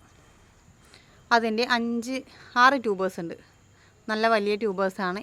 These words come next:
ഇതെല്ലാം നമ്മൾ നൂറ്റമ്പത് രൂപയ്ക്കാണ് കൊടുക്കുന്നത്. വൺ ഫിഫ്റ്റി. നല്ല വലിയ ട്യൂബേഴ്സാണ്. ഡ്രിപ്പിംഗ് ഡ്യൂ, നല്ല പിങ്ക് കളർ ഫ്ലവർ വരുന്ന ഒരു വെറൈറ്റിയാണ്.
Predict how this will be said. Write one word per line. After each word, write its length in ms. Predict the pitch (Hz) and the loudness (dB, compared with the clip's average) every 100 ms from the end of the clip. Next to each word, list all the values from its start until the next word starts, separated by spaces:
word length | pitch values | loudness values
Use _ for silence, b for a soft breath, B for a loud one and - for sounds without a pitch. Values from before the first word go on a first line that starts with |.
| 220 | -6
ഇതെല്ലാം 300 | 214 202 214 | -6 -4 -4
നമ്മൾ 180 | 214 185 254 285 | -6 -6 -6 -6
നൂറ്റമ്പത് 540 | 226 208 220 196 208 220 | -6 -4 -4 -2 -4 -4
രൂപയ്ക്കാണ് 420 | 190 180 190 185 262 | -6 -6 -8 -8 -6
കൊടുക്കുന്നത്. 360 | 254 180 170 - - 220 | -8 -8 -10 -12 -16 -10
വൺ 160 | 208 220 | -8 -6
ഫിഫ്റ്റി. 300 | 220 - - - _ b b b b b _ - - - _ _ _ _ _ _ _ - - - _ _ - 233 | -8 -10 -12 -16 _ b b b b b _ -20 -20 -20 _ _ _ _ _ _ _ -20 -20 -20 _ _ -10 -8
നല്ല 160 | 214 202 | -4 -4
വലിയ 160 | 196 196 | -4 -4
ട്യൂബേഴ്സാണ്. 560 | 202 180 180 196 170 175 247 - - - - - - - 214 | -6 -6 -6 -8 -8 -8 -10 -14 -20 -20 -20 -20 -20 -14 -6
ഡ്രിപ്പിംഗ് 440 | 247 262 - 262 233 | -4 -4 -4 -2 -2
ഡ്യൂ, 120 | 185 - - - - - - - B B B B - | -4 -8 -14 -20 -20 -20 -20 -20 B B B B 0
നല്ല 140 | 262 269 - | 2 2 0
പിങ്ക് 220 | 277 269 277 | 0 2 2
കളർ 200 | 262 247 | 2 2
ഫ്ലവർ 260 | 254 214 202 208 | 2 2 2 0
വരുന്ന 200 | 196 202 | 0 -2
ഒരു 80 | 202 | 0
വെറൈറ്റിയാണ്. 580 | 190 180 185 214 175 185 | 0 0 -2 -4 -2 -4